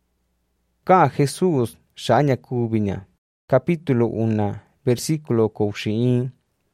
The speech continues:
in saa nda capítulo uxi iin, versículo uxi iin. Xaa Jesús ñuu Jerusalén,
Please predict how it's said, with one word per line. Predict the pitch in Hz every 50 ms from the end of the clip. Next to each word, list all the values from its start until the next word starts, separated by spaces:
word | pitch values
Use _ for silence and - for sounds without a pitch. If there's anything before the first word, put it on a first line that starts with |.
| _ _ _ _ _
in | - 143 135
saa | - - 151 143 156
nda | 165 151 135
capítulo | - - 113 117 - - 165 151 - 143 120 113 110
uxi | 107 - - - 107 101
iin, | - 123 127 123 123 123 127 131 - _
versículo | - 120 113 - 143 139 - - - 113 107 101
uxi | 101 - - - 104
iin. | 104 113 117 117 113 113 117 120 _ _ _ _ _ _ _ _ _ _ _ _ _ _ _ _ _ _ _ _ _ _ _ _ _ _ _ _ _ _ _ _ _ _ _ -
Xaa | - - 180 175 170 151 127
Jesús | - - 143 139 - - 170 170 156 131 113 - -
ñuu | - 135 135 135 127 123
Jerusalén, | 117 - 127 120 127 120 - 135 123 123 131 143 143 139 123